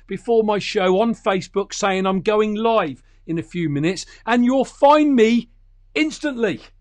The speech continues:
Maybe you're on the road a lot. Listen to me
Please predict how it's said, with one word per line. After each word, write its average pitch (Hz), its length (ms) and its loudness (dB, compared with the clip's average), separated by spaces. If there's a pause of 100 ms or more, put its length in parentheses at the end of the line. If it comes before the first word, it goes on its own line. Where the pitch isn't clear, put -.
(920)
Maybe 277 420 4
you're 285 240 0
on 285 120 2
the 269 100 0
road 285 300 2
a 240 60 -6
lot. 190 340 0 (220)
Listen 269 640 -2
to - 140 -8
me 254 340 -2